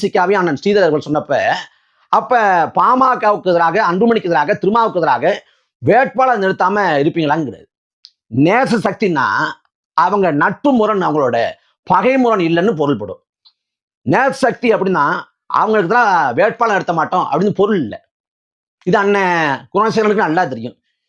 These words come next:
இருந்தும் ஏன் இப்படி கேட்குறாங்கன்னு புரியல. இந்தியா கூட்டணிங்கிறாங்க, இந்தியா கூட்டணியில இருக்கக்கூடிய காங்கிரஸும் கம்யூனிஸ்டும் ஒண்ணுக்கு எதிரா, ஒண்ணுக்கு ஒண்ணா எதிரா வந்து வேட்பாளர் நடத்துறாங்க.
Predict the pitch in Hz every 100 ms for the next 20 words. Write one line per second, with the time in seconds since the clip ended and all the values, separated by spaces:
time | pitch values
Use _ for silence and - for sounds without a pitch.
0 | _ 202 269 285 285 262 214 190 170 156
1 | 143 175 233 220 196 180 175 175 180 120
2 | 87 - 117 _ _ _ _ _ _ 107
3 | 175 240 233 220 208 233 208 151 151 143
4 | 175 233 247 214 208 202 175 175 156 156
5 | 180 170 - _ _ _ 175 165 233 247
6 | 233 214 247 190 202 180 247 190 185 190
7 | 190 202 175 147 175 196 190 196 202 165
8 | 156 180 180 151 151 208 220 _ _ -
9 | 180 175 190 147 110 92 85